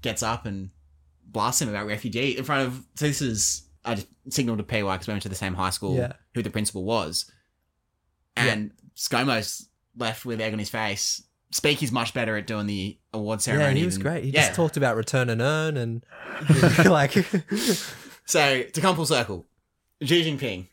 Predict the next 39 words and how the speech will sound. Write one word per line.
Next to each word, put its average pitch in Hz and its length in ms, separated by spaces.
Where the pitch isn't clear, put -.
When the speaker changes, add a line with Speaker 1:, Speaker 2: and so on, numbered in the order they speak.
Speaker 1:
basically 139 420
slows 123 360
down 110 240
pri-, 110 180
uh, 98 100
private 101 280
tuition 92 580
heaps - 240
because 127 240
it's 127 100
seen 127 200
as 117 100
foreign 107 240
interference. 92 600
And 107 100
it's 98 100
like, 101 140
we 113 80
don't 110 160
get 107 120
to 107 60
have 101 180
control 95 500
over 123 160
the 131 100
outcomes. 123 400
Also, 190 260
at 147 60
the 131 60
same 127 220
time, 120 480
he's 139 160
all 139 100
about 110 240
equ-, - 260
uh, 104 260
equality 101 440
and 110 120
equity. - 420